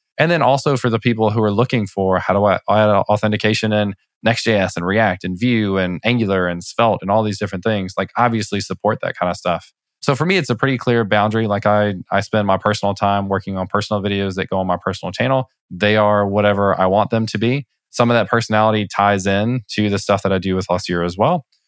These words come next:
But I think that's one of the cool mixes and one of the benefits of hiring someone to represent your company that also has their own brand.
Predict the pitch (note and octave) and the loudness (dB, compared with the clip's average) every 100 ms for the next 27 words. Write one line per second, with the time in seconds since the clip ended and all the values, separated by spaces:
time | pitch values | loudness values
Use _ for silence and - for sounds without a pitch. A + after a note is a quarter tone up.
0 | _ _ _ C3 C3 B2+ G3 F3 C3+ C#3+ | _ _ _ 0 2 2 0 0 0 0
1 | B2 G#2+ - C3+ C3 A2 A2 - G#2+ G2+ | 2 0 0 0 2 0 0 -2 -2 0
2 | G2 F#2 - - - A2+ B2+ D3+ G2+ A#2 | -2 -4 -10 -14 -4 0 2 0 0 0
3 | F3+ G#2 F#2+ - G#2 F#2+ G#2 G#2+ A#2+ A2+ | 0 -2 -4 -4 -4 -2 0 2 2 0
4 | G#2+ G2+ - _ _ _ - B2+ C3 B2+ | -2 -6 -10 _ _ _ -4 0 2 2
5 | A#2+ A#2 A2 A2 A#2 C3 A#2+ A2 G#2 G#2+ | 2 0 0 0 2 0 0 -2 -2 0
6 | G#2 G2+ G2 G2 - G#2 - G#2 G2 G2+ | -2 -2 0 0 2 0 2 -2 0 0
7 | F#2 G2 F#2 F#2+ F2+ F2+ G#2+ C#3+ C#3+ | 0 -2 0 -2 -2 0 0 -4 -6